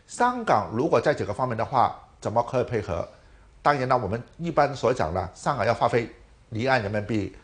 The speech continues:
的功能，但我的感觉应该还多一块，做一些他们当地货币。去美元化不完全等同人民币国际化，在这个过程中间还有一个中间用位，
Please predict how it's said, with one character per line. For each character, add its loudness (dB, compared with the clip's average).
的 6
功 2
能， -2
但 4
我 2
的 2
感 -6
觉 -2
应 -4
该 0
还 -2
多 4
一 -2
块， -2
做 0
一 0
些 2
他 2
们 -2
当 2
地 -2
货 -2
币。 -6
去 2
美 2
元 2
化 4
不 4
完 2
全 -4
等 -6
同 -6
人 2
民 -2
币 0
国 -6
际 -4
化， 0
在 6
这 -2
个 2
过 2
程 -8
中 -6
间 0
还 0
有 0
一 -2
个 2
中 -6
间 0
用 0
位， 2